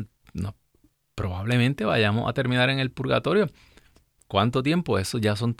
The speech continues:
cosas indefinidas que los físicos cuánticos estarán mirando las diferencias de dimensiones y tiempo y espacio. Eso no lo sabemos. Lo cierto, hermano, hermana que me escuchas,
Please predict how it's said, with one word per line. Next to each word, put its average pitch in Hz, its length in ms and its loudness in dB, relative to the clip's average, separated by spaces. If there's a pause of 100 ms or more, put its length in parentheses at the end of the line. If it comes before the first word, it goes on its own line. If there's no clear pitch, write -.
cosas 110 320 -2
indefinidas 107 560 2
que 95 340 -6
los - 440 -10
físicos 127 420 -2
cuánticos 117 460 -2
estarán 95 260 -4
mirando 101 480 0
las 90 100 0
diferencias 92 480 -6
de 92 180 -2
dimensiones 95 600 -2
y - 40 -10
tiempo 107 280 -6
y - 60 -4
espacio. - 360 -6
Eso 95 140 -8
no 90 80 -4
lo 90 80 -2
sabemos. - 320 -10 (500)
Lo 175 140 10
cierto, 202 320 8
hermano, 208 320 8
hermana 185 320 8
que 185 80 0
me 165 60 2
escuchas, 175 420 0